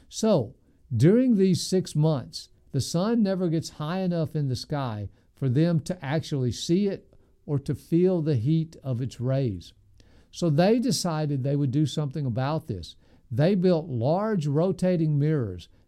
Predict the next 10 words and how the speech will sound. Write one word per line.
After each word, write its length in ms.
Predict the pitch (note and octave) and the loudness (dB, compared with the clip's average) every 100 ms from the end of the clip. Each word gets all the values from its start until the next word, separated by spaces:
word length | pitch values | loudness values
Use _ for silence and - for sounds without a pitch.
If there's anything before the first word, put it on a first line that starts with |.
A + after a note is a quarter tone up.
| - | -8
that 280 | A2+ D3+ E3 | 0 0 0
were 180 | C#3 B2+ | -4 -4
high 460 | - F#3+ G#3 G#3+ | -6 -6 -4 0
up 240 | E3+ D#3+ D#3+ | 0 0 -2
on 140 | C#3+ | -2
the 60 | C3 | -2
mountain 440 | C#3 D3+ D#3 C3 | -2 -4 -4 -6
surrounding 680 | - A#2+ A2+ C#3 D#3+ D3+ C3 | -4 -4 -4 -2 -2 -2 -2
the 80 | A#2 | -2
town. 480 | - B2+ G#2+ G#2 | -2 -2 -4 -10